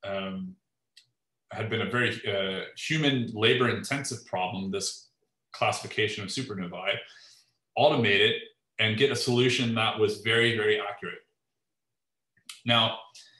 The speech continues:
um, a few years later, a, uh, a team of amateur, uh, machine learning engineers who were interested in learning deep learning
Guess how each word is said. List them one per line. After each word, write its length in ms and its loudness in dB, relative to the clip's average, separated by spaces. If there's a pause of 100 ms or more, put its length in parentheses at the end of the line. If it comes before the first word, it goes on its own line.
(440)
um, 540 0 (420)
a 60 -4
few 320 -4
years 320 2
later, 680 2 (280)
a, 540 2 (320)
uh, 420 -4
a 60 -4
team 400 2
of 500 0
amateur, 760 4 (240)
uh, 320 -2
machine 340 0
learning 220 4
engineers 680 0
who 120 0
were 180 2
interested 380 -2
in 100 -2
learning 380 -2
deep 200 -2
learning 340 0